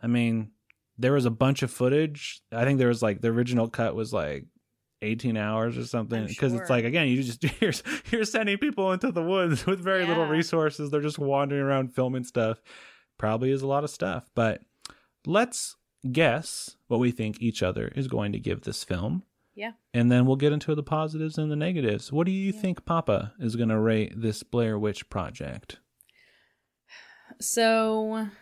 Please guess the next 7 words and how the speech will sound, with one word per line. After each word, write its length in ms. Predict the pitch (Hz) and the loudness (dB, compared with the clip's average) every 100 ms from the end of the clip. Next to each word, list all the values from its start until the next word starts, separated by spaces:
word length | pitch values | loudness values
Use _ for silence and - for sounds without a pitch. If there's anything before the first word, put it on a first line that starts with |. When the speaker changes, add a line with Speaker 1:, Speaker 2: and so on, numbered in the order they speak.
| _ _ _ _ _ _ _ _ _ _ _ _ _ - | _ _ _ _ _ _ _ _ _ _ _ _ _ -4
Speaker 2:
this 300 | 208 226 185 | 0 2 2
rating, 580 | 180 180 180 175 175 - - - | 2 2 -2 -4 -8 -16 -18 -8
is 180 | 180 | -6
this 160 | 170 170 | -4 -4
based 260 | 180 170 185 | -2 -2 -2
on 100 | 180 | -4
just 200 | 165 | -4